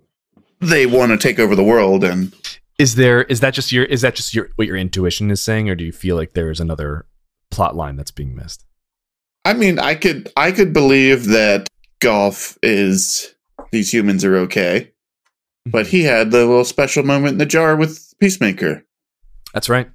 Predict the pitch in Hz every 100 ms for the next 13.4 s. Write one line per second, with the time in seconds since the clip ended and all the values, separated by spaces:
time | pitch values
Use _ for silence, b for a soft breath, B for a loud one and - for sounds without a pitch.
0 | _ - 151 117 139 139 107 127 131 -
1 | - - 165 - 117 98 92 127 - _
2 | - 120 120 127 - 107 104 98 98 92
3 | 135 135 - 127 120 101 117 107 120 110
4 | 107 101 98 92 - _ _ _ - -
5 | 107 107 107 107 104 110 104 98 117 165
6 | 101 90 87 - - 92 95 85 - -
7 | 92 90 107 98 95 - - 127 151 101
8 | 95 117 104 101 95 104 135 - 98 92
9 | 95 92 82 76 - _ _ _ _ _
10 | _ _ _ - - 196 92 92 90 80
11 | 76 107 110 - - 131 151 156 147 151
12 | 131 110 127 - 120 123 180 180 - -
13 | 311 202 156 95